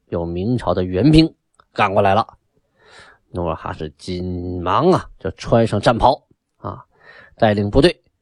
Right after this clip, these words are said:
出兵迎战。来增援的呀，是辽总兵童仲奎、陈策啊，他们带领的呀，是川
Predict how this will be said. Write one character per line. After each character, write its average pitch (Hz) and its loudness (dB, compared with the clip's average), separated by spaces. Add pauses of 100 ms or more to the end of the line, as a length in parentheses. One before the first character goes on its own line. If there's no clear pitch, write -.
(440)
出 123 0
兵 110 0
迎 98 -2
战。 143 0 (1400)
来 151 4
增 190 2
援 131 4
的 170 8
呀， 92 0 (140)
是 - -8
辽 113 4
总 95 -4
兵 151 2 (420)
童 170 4
仲 127 4
奎、 110 -2 (760)
陈 131 -2
策 - -2 (200)
啊， - -18 (140)
他 - -6
们 143 2
带 156 4
领 98 -4
的 95 -6
呀， 90 -10 (260)
是 104 -8
川 202 2